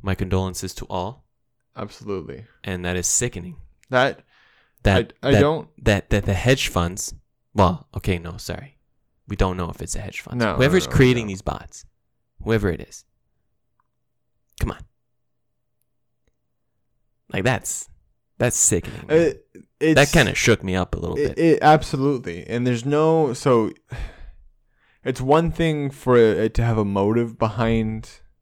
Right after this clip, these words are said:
Speaker 2: that, to be, like, maybe victims of another thing, another tragic event that happened,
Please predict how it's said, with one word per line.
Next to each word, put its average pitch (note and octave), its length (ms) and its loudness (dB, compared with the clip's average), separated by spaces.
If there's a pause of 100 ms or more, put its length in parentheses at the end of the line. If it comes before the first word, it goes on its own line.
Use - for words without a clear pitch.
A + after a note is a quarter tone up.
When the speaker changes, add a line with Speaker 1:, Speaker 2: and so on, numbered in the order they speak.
(960)
Speaker 2:
that, A2 380 4
to A2 80 -4
be, G2 180 -2
like, F#2 300 -2
maybe F#2+ 280 -4
victims F#2 1080 -6 (160)
of G2 140 -6
another G2+ 340 0
thing, F#2+ 1000 -4 (280)
another G#2 320 0
tragic G#2 520 2
event F#2+ 300 -2
that F#2 140 -4
happened, F2+ 720 -4